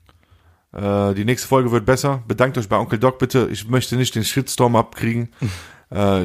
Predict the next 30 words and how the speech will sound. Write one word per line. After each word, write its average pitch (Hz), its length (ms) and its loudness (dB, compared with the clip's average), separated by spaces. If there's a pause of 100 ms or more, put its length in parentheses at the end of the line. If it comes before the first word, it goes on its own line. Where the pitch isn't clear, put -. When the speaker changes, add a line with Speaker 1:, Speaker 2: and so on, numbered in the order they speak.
Speaker 1:
ich 62 180 -8
grüße 117 220 2
alle 110 100 4
Podcast-Kollegen, 107 880 0
Marcel 101 300 0
Nadim, 101 400 0 (460)
Malcolm 101 340 2
Music, 98 320 2 (220)
Brain 98 280 2
Talk - 200 0
Podcast. 98 500 -2 (720)
Äh, - 220 -6 (240)
wen 101 220 -2
gibt's - 180 -2
noch? 104 320 0 (1400)
Das 90 180 -4
war's, 98 200 2
würde 101 160 0
ich 95 60 -4
sagen, 98 340 0 (100)
auf - 180 -8
deutscher 104 300 2
Seite. 101 400 2 (1700)
Speaker 2:
Ich 120 160 -16
grüße 127 260 -2
Joe 113 220 2
Rogan. 117 460 2 (1120)
Speaker 1:
Ja, 101 280 2
wen 107 100 0
noch? 110 300 -2